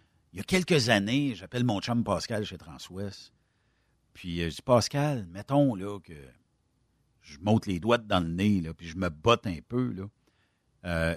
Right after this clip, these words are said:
ça se fait-tu partir en solo, faire un Californie durant le temps des fêtes et revenir ? Fait que là, ça avait l'air d'être un petit peu, tu sais, parce qu'il dit, « Ouais, c'est parce que, tu sais, j'ai de l'ouvrage Mon Monde, là, tu sais, j'enlève un camion. » Ben, je dis, « Regarde, on,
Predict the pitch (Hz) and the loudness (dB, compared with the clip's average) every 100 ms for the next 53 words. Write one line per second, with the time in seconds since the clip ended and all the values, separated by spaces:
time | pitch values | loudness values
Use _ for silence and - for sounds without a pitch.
0 | - - 117 - - 107 - 147 - 131 | -6 -8 -4 -4 -2 -2 -2 -8 -4 -4
1 | - - - 139 147 127 98 80 - 120 | -4 -4 2 4 4 0 -4 -6 2 4
2 | 104 107 131 - 110 107 101 98 98 101 | 4 4 2 2 2 4 0 -2 -2 -4
3 | 85 82 90 120 131 _ _ _ 92 101 | -4 -4 0 0 -2 _ _ _ -4 -2
4 | 85 104 92 85 104 107 - 87 90 90 | 0 2 2 0 0 0 -2 -4 2 2
5 | 82 82 76 _ _ _ _ _ _ _ | 2 -4 -6 _ _ _ _ _ _ _
6 | _ _ _ _ _ _ _ _ - 76 | _ _ _ _ _ _ _ _ -20 -12
7 | 95 98 - 82 85 90 101 92 - 92 | -4 -2 0 0 0 -2 -2 -2 -4 -6
8 | 78 - - 104 101 90 98 95 - 90 | -8 -14 -12 -4 -4 -4 -8 -10 -12 -14
9 | 80 85 80 85 95 87 - - 85 80 | -10 -8 -2 2 2 0 -6 -16 -14 -14
10 | - 101 98 85 87 82 92 85 92 90 | -12 -6 -6 -6 -8 -6 -6 -4 -4 -2
11 | 95 92 90 90 107 110 110 101 92 - | 0 2 4 4 4 4 2 0 -4 -6
12 | 104 104 101 98 87 80 90 92 98 95 | -2 2 2 2 0 -2 2 4 6 4
13 | 92 92 - 90 85 92 92 87 92 90 | 4 2 2 -2 -4 -6 -8 -6 -8 -2
14 | 107 98 - _ _ _ _ - | 2 0 -2 _ _ _ _ -18